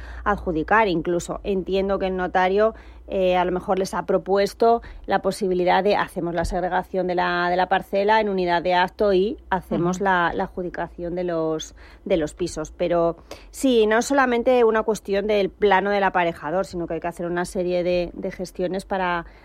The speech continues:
Speaker 1: para poder formalizar la segregación de estos terrenos.
Speaker 2: Vale, vale, ha quedado claro.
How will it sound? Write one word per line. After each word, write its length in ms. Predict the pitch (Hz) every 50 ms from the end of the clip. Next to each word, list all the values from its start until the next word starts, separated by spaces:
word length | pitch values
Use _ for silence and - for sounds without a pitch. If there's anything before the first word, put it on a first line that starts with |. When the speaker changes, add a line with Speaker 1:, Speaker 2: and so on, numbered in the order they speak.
| - - -
Speaker 1:
para 220 | - 190 180 175
poder 280 | - - 170 170 170 175
formalizar 720 | - - 220 214 202 190 - 190 190 185 185 180 196 180
la 140 | 175 180 185
segregación 600 | 185 208 202 202 196 202 202 196 - 185 175 170 170
de 40 |
estos 380 | 180 - - 196 190 190 185 -
terrenos. 480 | - 170 - 156 165 180 156 156 - - - - - - - -
Speaker 2:
Vale, 420 | 196 175 156 160 156 143 139 135 - - -
vale, 340 | 147 160 156 143 139 147 156
ha 40 |
quedado 280 | 151 180 170 160 156 156
claro. 420 | - - 156 139 135 139 131 123